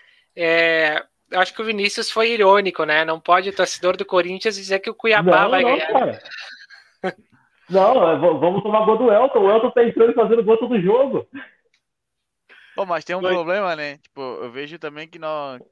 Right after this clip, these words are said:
Speaker 3: quando jogam uns, uns jogadores com nomes estranhos, é, contra o Avaí, <laughs> o Avaí adora tomar, tipo, não sei o que, Pimpão,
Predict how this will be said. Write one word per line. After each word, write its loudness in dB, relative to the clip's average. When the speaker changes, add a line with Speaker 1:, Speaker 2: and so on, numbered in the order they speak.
Speaker 3:
quando -10
jogam -8
uns, -16
uns -16
jogadores -8
com -18
nomes -10
estranhos, -10
é, -6
contra -10
o -2
Avaí, -8
<laughs> -10
o -6
Avaí -6
adora -4
tomar, -6
tipo, -18
não -18
sei -14
o -16
que, -12
Pimpão, -8